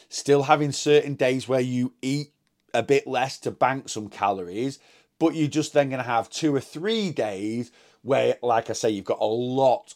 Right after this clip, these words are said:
of food freedom. And on those two or three days,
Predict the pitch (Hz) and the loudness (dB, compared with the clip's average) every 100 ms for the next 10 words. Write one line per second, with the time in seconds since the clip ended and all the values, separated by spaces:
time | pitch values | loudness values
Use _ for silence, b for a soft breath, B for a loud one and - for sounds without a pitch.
0 | _ 113 110 - 120 113 101 92 - - | _ -4 -4 -8 -6 -4 -4 -8 -12 -2
1 | 151 151 131 104 98 160 233 269 214 - | 2 2 2 -2 -2 -2 4 4 4 0
2 | 151 135 - 117 104 101 95 101 107 | -4 -4 -6 -8 -6 -8 -8 -8 -10